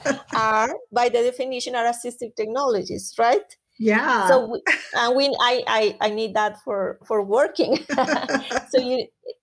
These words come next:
Speaker 2: it's a, it's a, it's a very simple example about, uh,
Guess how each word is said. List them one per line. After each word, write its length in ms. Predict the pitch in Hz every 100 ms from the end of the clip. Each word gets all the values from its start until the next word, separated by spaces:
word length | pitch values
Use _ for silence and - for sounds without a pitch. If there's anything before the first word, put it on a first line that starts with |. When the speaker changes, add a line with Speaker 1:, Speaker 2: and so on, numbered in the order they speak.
| -
Speaker 2:
it's 220 | 247 240
a, 320 | 220 208 196
it's 160 | 233 226
a, 300 | 220 208 202 -
it's 180 | 190 226
a 80 |
very 400 | 208 226 226 226
simple 320 | 214 269 269 285
example 720 | 277 - 214 208 - 165 - _ _ _
about, 520 | 202 196 190 190 190 202
uh, 280 | 190 185